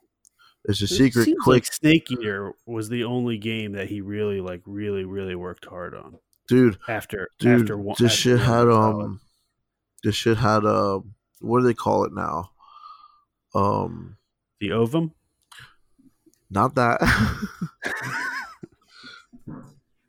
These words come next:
Speaker 1: The, um, the fast travel. What was,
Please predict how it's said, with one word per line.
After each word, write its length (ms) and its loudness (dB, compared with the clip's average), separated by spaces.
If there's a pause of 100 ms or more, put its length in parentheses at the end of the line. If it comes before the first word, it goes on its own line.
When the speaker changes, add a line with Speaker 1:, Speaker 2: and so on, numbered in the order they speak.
(300)
Speaker 1:
The, 300 -2
um, 460 0 (280)
the 60 -4
fast 380 2
travel. 380 2
What 200 2
was, 180 0